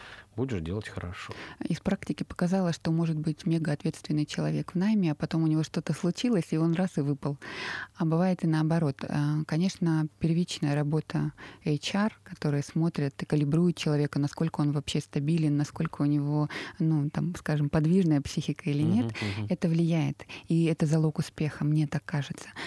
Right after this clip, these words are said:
Speaker 2: Но, тем не менее, мне кажется, я воспитываю в себе милосердие, и когда у людей бывают изменения какие-то, такое бывает, и я всегда даю шанс. То есть, м, я не понимаю, когда человек говорит: «Невозможно».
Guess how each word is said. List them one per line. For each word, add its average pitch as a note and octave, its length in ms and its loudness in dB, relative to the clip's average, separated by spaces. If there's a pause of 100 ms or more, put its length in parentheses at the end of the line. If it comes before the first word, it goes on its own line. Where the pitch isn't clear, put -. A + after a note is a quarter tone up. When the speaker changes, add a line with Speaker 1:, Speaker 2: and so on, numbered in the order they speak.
(140)
Speaker 2:
Но, F3+ 100 2
тем F#3+ 180 2
не F#3 80 4
менее, G3+ 380 4 (220)
мне E3 300 4
кажется, D#3+ 640 0
я D#3 200 0
воспитываю D3+ 520 0
в - 40 -10
себе D#3 280 0
милосердие, D#3+ 680 4
и C#3+ 40 0
когда D3+ 320 -2
у D3+ 40 0
людей D3+ 260 0
бывают D3 400 0
изменения E3 600 4
какие-то, - 480 -4
такое - 240 -4
бывает, D3+ 380 0 (640)
и D#3+ 840 2 (100)
я E3 160 2
всегда F3 320 0
даю D#3+ 400 2
шанс. D3+ 340 -2 (440)
То D#3 100 0
есть, - 240 -10
м, - 500 -2
я E3 300 4
не D#3+ 140 2
понимаю, E3+ 400 2
когда D3 260 0
человек D3 240 -2
говорит: C#3+ 180 -2
«Невозможно». E3+ 640 2